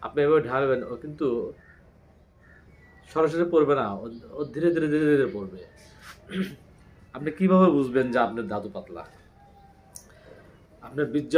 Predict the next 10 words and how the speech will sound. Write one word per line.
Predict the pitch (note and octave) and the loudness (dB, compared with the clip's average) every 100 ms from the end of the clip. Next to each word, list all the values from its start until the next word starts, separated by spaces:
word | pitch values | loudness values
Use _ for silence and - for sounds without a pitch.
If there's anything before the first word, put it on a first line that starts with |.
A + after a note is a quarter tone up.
| C#3 | 4
আউট | C#3+ - | 4 4
করে | D#3 D#3+ - - - - B2 | 6 6 4 -4 -8 -10 -6
আপনি | C#3+ C#3 | -2 0
বাম | A#2+ | -2
হাতে | B2+ B2+ B2+ | -2 -4 -4
তালুতে | A#2+ B2+ C3+ | -4 -4 -2
নেবেন, | C3+ F#3+ - - _ - - - _ _ _ _ _ _ _ _ _ - | -2 -4 -8 -18 _ -20 -20 -20 _ _ _ _ _ _ _ _ _ -20
আপনি | B2+ C#3 C#3 | -18 -6 0
এভাবে | C#3 D3+ D3+ | 2 2 0
ছাড়বেন, | C3 A#2+ C#3 | -2 0 0